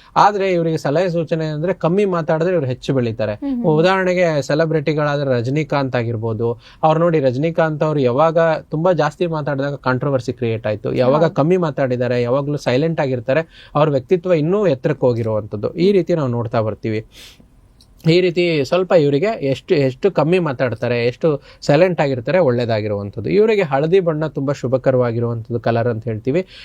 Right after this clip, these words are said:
Speaker 1: ಇವ್ರು ಯಾವತ್ತೂ ಕೂಡ ಗ್ರೀನ್ ಅನ್ನ ಯೂಸ್ ಮಾಡಬಾರ್ದು. ಅವ್ರ ಕಾಲ, ಕಾರ್ ಆಗಿರ್ಬೋದು, ಅವ್ರ ಬಟ್ಟೆ ಕಲರ್ ಆಗಿರ್ಬೋದು, ಅವ್ರು,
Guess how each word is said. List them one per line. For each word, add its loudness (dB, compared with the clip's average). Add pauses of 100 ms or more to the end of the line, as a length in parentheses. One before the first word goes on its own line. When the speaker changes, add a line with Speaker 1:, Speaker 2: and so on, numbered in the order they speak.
(140)
Speaker 1:
ಇವ್ರು 6
ಯಾವತ್ತೂ 2
ಕೂಡ 0
ಗ್ರೀನ್ 2
ಅನ್ನ 0
ಯೂಸ್ 0
ಮಾಡಬಾರ್ದು. -4
ಅವ್ರ -2
ಕಾಲ, 0
ಕಾರ್ 0
ಆಗಿರ್ಬೋದು, -2
ಅವ್ರ -4
ಬಟ್ಟೆ -2
ಕಲರ್ 0
ಆಗಿರ್ಬೋದು, -2
ಅವ್ರು, 0